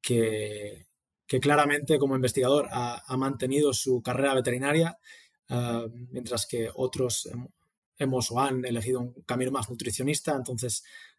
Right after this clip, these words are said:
em, él, sin, sin ser uno de los mejores nut-, nutricionistas, investigadores, em, también es muy buen veterinario y conoce muy bien la ciencia y la aplicación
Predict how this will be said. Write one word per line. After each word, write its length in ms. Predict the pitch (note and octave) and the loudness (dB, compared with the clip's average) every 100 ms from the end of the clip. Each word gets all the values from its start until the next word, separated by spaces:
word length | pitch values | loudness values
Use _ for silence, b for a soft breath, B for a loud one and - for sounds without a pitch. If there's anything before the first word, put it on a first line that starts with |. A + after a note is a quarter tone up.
| _ | _
em, 420 | - A2+ A#2 A#2 - | -6 -6 -6 -8 -2
él, 240 | - D3+ D3+ | 2 4 4
sin, 380 | C#3 A#2 A#2+ | 0 -2 -4
sin 200 | - C3 | -4 -2
ser 320 | - E3 D#3 - | 2 2 2 0
uno 200 | E3 D3+ | 0 4
de 60 | C#3+ | 4
los 100 | C#3+ | 2
mejores 300 | C3+ D3 C3+ | -2 0 0
nut-, 320 | C3+ A#2+ - | -4 -8 -6
nutricionistas, 920 | C3 B2 C3+ G#2+ B2+ D3 - C#3+ - | -4 -2 -2 -2 -2 -2 0 0 0
investigadores, 800 | B2+ B2+ - B2 C#3+ D#3+ D#3+ - b b b - | -2 -2 -2 2 2 2 -2 -6 b b b -10
em, 680 | A2+ A2+ A2+ A2+ A2+ A2+ - _ | -6 -4 -4 -6 -10 -14 -14 _
también 260 | B2+ C3 C3+ | 0 2 2
es 120 | G#2+ | 2
muy 100 | C3 | 0
buen 160 | C3 C3 | 0 0
veterinario 580 | B2 B2 C3+ C#3+ B2+ | 0 2 4 4 4
y 80 | A#2+ | 2
conoce 280 | B2+ B2+ B2 | -4 -6 -4
muy 120 | A2+ | -4
bien 180 | A#2 A#2+ | -4 -6
la 120 | A#2 | -8
ciencia 520 | - C3 - C#3 A3+ - b b _ | -6 -6 -4 -4 -4 -8 b b _
y 100 | B2 | 0
la 120 | B2 | 0
aplicación 680 | B2 B2+ A#2 G#2 B2+ B2 | 0 0 0 0 0 -2